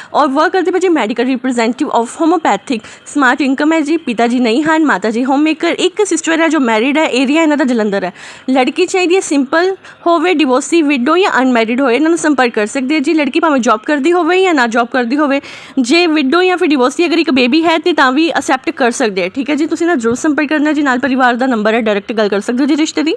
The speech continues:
ਵਾਹਿਗੁਰੂ ਜੀ, ਰਿਸ਼ਤਾ ਜੀ ਲੜਕੀ ਦਾ ਨਾਮ ਕੌਰ, ਦੋ ਹਜ਼ਾਰ ਦੋ ਦਾ ਜਨਮ, ਪੰਜ ਫੁੱਟ ਤਿੰਨ ਹਾਈਟ ਹੈ ਜੀ, ਸ਼ਿੰਬੇ ਕਾਸਟ, ਕੈਨੇਡਾ ਦੇ ਵਿੱਚ ਵਰਕ ਪਰਮਿਟ ਤੇ ਇੱਕ ਭਰਾ ਉਹ ਵੀ ਕੈਨੇਡਾ।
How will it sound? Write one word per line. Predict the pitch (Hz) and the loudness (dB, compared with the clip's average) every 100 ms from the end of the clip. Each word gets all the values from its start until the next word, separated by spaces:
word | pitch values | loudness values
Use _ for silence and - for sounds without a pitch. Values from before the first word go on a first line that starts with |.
| - | -4
ਵਾਹਿਗੁਰੂ | 226 262 302 | -4 -2 -2
ਜੀ, | 311 339 | 0 0
ਰਿਸ਼ਤਾ | 302 302 | 0 -2
ਜੀ | 294 | 0
ਲੜਕੀ | 277 233 - | 0 0 -2
ਦਾ | 302 | 0
ਨਾਮ | 302 226 233 | 0 0 -2
ਕੌਰ, | 247 240 | 0 -2
ਦੋ | 247 220 240 | 0 0 0
ਹਜ਼ਾਰ | 247 | -2
ਦੋ | 220 226 | 0 0
ਦਾ | 233 | 0
ਜਨਮ, | 240 254 | -2 -2
ਪੰਜ | 240 254 | -2 -4
ਫੁੱਟ | 269 | -4
ਤਿੰਨ | 269 285 | -2 0
ਹਾਈਟ | 240 | -2
ਹੈ | 240 | -2
ਜੀ, | 277 | -4
ਸ਼ਿੰਬੇ | 277 233 226 | -4 -2 -2
ਕਾਸਟ, | 226 226 247 | -2 -4 -2
ਕੈਨੇਡਾ | 311 302 302 | -2 0 0
ਦੇ | 320 | 0
ਵਿੱਚ | 302 | 0
ਵਰਕ | 254 240 | -2 0
ਪਰਮਿਟ | 285 262 247 | 0 0 -2
ਤੇ | 269 285 | -2 -2
ਇੱਕ | - | -2
ਭਰਾ | - 277 | -2 0
ਉਹ | 269 | 0
ਵੀ | 285 | 0
ਕੈਨੇਡਾ। | 247 185 185 180 | -2 -2 -2 -4